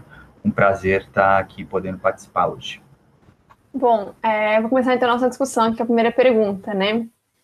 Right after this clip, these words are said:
Speaker 2: Ah, os dois filmes que a gente escolheu pro episódio de hoje retratam a migração latina, especificamente, né, pros Estados Unidos. A obra La Jaula de Oro acompanha a trajetória de imigrantes irregulares até Los Angeles,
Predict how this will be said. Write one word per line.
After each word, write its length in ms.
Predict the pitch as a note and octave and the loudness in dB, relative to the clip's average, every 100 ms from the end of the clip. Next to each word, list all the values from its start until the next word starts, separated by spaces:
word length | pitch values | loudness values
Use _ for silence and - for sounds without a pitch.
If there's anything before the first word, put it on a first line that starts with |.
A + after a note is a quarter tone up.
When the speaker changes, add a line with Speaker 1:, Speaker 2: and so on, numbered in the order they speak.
| _ _ _ - | _ _ _ 2
Speaker 2:
Ah, 240 | A3 A3 | 6 6
os 80 | A#3 | 6
dois 160 | C4+ | 4
filmes 160 | D4 D#4 | 2 0
que 60 | D4+ | 2
a 40 | |
gente 100 | D4 | 0
escolheu 420 | - D4 A#3+ A#3+ | 0 2 4 4
pro 100 | C4 | 2
episódio 260 | A#3+ A#3 A3+ | 2 2 2
de 180 | A3+ A3+ | 2 2
hoje 320 | G#3+ G#3+ A3+ | 4 0 -2
retratam 520 | B3 B3 A3 A3 B3 | -4 2 2 2 2
a 20 | |
migração 480 | B3 B3 A#3+ B3+ B3 | 4 4 2 0 2
latina, 720 | B3 D#4 - B3 A#3+ C4+ D#4+ D#4+ _ | 2 0 -2 0 2 2 0 -4 _
especificamente, 760 | - A#3+ - A#3+ G#3 A3 B3 | -2 -2 0 -4 -2 -2 -2
né, 160 | A#3+ A3+ | -2 0
pros 120 | A#3+ | -2
Estados 280 | A#3 A3+ A3 | 2 2 4
Unidos. 600 | C4 G#3 F#3 - - - _ _ _ _ | 2 2 -2 -8 -16 -16 _ _ _ _
A 220 | G#3+ A3 | 4 4
obra 340 | G#3+ A3+ G#3+ | 6 4 6
La 100 | G#3+ | 4
Jaula 260 | A3 A3+ A3+ | 4 4 4
de 120 | G#3+ | 4
Oro 300 | G#3+ G#3+ A3 | 4 4 4
acompanha 520 | A3 A#3 A3+ A3+ A3 | 2 2 0 0 0
a 40 | A3 | -2
trajetória 460 | A3 A3 A3+ A3 | -2 0 2 2
de 80 | A3 | 2
imigrantes 520 | A3+ G#3+ G#3+ A3 A3 - | 2 2 2 0 -6 -2
irregulares 680 | A#3+ B3+ B3 G#3 G3 A3+ | 0 2 4 4 4 0
até 160 | A#3 A3 | 0 0
Los 260 | G#3+ A3 | 2 2
Angeles, 680 | G#3+ G#3 A#3 C#4 D#4 - - | 0 -2 -2 -2 -2 -6 -20